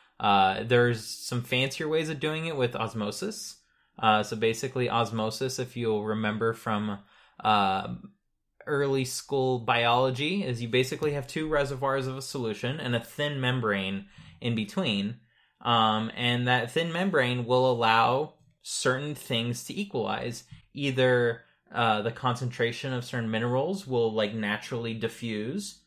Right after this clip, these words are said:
to, like, like, uh, in, in the direction of the gradient,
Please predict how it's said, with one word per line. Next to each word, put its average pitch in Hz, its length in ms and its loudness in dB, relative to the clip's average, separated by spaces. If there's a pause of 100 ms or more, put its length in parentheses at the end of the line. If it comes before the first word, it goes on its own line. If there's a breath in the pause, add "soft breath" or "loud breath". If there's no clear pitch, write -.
(200)
to, 120 200 -2
like, 104 320 0 (600)
like, 107 380 -2
uh, - 100 -14 (480)
in, 127 300 0
in 131 160 -2
the 127 80 4
direction 117 440 2
of 117 80 -2
the 117 80 -4
gradient, 113 560 -2